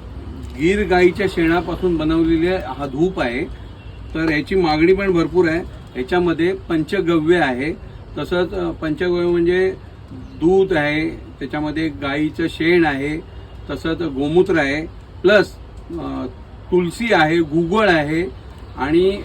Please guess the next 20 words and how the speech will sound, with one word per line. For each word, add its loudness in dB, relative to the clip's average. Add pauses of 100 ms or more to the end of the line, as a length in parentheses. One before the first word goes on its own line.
हे 2
घरी 0
लावल्यामुळे 4
ग्रहशांती -2
म्हणून 0
उपयोगाला -2
येतं. -6 (540)
तर 0 (200)
याचा -4
सुगंध 0
पण -2
अप्रतिम 0
आहे -2
आणि 0
गाईच्या 2
शेणापासून 0
आहे, -4
गीर 0
गाईच्या. -2 (680)
अ, -8